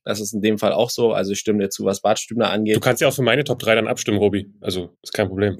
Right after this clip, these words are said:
Speaker 1: Ja, mal gucken, du. Ich bin da total uneitel. Ich bleib einfach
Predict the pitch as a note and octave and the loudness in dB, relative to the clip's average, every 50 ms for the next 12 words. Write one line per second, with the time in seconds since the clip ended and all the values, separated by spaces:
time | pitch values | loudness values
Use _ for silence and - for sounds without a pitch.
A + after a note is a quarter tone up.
0 | G#2 F#2+ F#2 F2+ F2+ G2 G#2 G#2 G#2 G2+ - - A2 - A#2+ G#2 G2 G2+ G#2 G2+ | -2 0 0 2 2 2 2 2 2 0 0 0 0 2 2 2 2 2 2 2
1 | - - G2+ G2+ F#2+ G2 G2+ E2+ G#2 F#2 F#2+ F#2+ G2+ G2 E2 E2+ F2 - F#2+ F#2 | 0 0 2 2 2 0 0 0 2 2 2 2 0 0 -2 -2 -2 -2 -4 -6
2 | F#2 - _ - D#3 D#3+ - - C#3+ C#3 D3 F3+ - - _ _ _ A#2 B2+ C3+ | -6 -6 _ 0 0 0 2 2 2 2 2 2 -2 -6 _ _ _ 0 0 2
3 | C3+ D3 B2+ A2 - | 2 2 0 0 -2